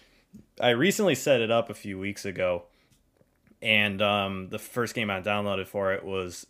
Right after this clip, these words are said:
M L B The Show, which is the baseball video game that's out for, it used to be a PlayStation exclusive, but la-, for the last iteration, they made it available on Xbox for the first time. So I got to play it a bit then, but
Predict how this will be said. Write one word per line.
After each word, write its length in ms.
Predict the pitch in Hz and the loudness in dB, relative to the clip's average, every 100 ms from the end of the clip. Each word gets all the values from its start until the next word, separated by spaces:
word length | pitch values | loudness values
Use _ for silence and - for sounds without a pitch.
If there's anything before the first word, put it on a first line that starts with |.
| - | -8
M 160 | 101 | -2
L 100 | 101 | -2
B 140 | 95 98 | -2 -4
The 120 | 90 | -6
Show, 340 | - 101 98 | -2 0 0
which 120 | 92 104 | -2 -6
is 140 | 92 | -8
the 240 | 95 90 87 _ - | -6 -8 -8 _ -6
baseball 580 | 98 92 101 92 92 - | -6 -2 0 0 0 -6
video 260 | - 98 95 | -8 -6 -4
game 280 | 95 92 95 - _ _ _ | -6 -6 -10 -16 _ _ _
that's 220 | 98 92 | -14 -10
out 360 | 95 95 92 - | -4 -4 -4 -8
for, 460 | - 95 92 92 87 _ _ _ - | -14 -8 -6 -6 -8 _ _ _ -8
it 80 | 110 | -2
used 260 | 170 - | 0 0
to 60 | 156 | 0
be 60 | |
a 60 | 131 | 0
PlayStation 500 | - 123 123 127 107 | 2 2 2 -2 -2
exclusive, 600 | 101 - 107 104 107 95 | -8 -8 -8 -6 -8 -8
but 240 | 101 95 - | -8 -8 -4
la-, 240 | 98 - | -4 -4
for 220 | - 107 101 | -8 -8 -6
the 100 | 95 | -2
last 400 | 95 98 - - | 0 -2 -4 -10
iteration, 600 | 98 98 92 90 95 92 | -8 -6 -6 -6 -10 -10
they 100 | 90 | -8
made 180 | 90 87 | -8 -10
it 60 | 90 | -10
available 320 | 90 90 90 | -8 -8 -8
on 100 | 87 | -8
Xbox 440 | 92 - 90 90 | -8 -8 -8 -8
for 100 | - | -10
the 80 | 92 | -14
first 300 | - 90 - | -12 -12 -8
time. 200 | 90 90 | -8 -8
So 120 | - | 0
I 40 | 110 | 2
got 140 | 107 | 2
to 60 | - | 2
play 180 | 101 90 | -4 -4
it 60 | |
a 20 | - | -6
bit 240 | 101 - | -12 -8
then, 320 | 98 101 101 - | -6 -6 -8 -10
but 280 | 104 104 | -10 -10